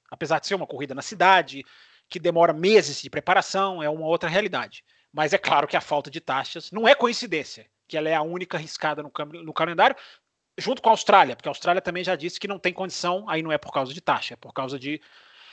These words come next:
re-, remontar toda aquela estrutura, teria que ser feita pela segunda vez no ano, não haveria como, ainda mais sem público.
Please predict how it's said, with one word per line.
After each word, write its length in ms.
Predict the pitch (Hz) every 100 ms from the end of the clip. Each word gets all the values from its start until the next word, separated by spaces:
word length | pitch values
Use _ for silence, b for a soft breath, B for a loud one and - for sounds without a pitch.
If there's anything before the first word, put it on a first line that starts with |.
| b
re-, 460 | - - 180 220 247
remontar 760 | - 220 262 233 - 202 208
toda 160 | 190 196
aquela 220 | 196 185
estrutura, 440 | 170 190 - 190
teria 220 | 202 185 180
que 80 |
ser 160 | - 175
feita 300 | - 165 170
pela 160 | 175 180
segunda 440 | 226 190 247 214
vez 200 | 139 156
no 100 | 190
ano, 180 | 170 202 _ _ _ _ _ -
não 180 | 160
haveria 260 | 156 156 156
como, 260 | - - _ _ _ _
ainda 260 | - 151 123
mais 180 | 127 131
sem 120 | 135
público. 520 | 117 92 92 _ _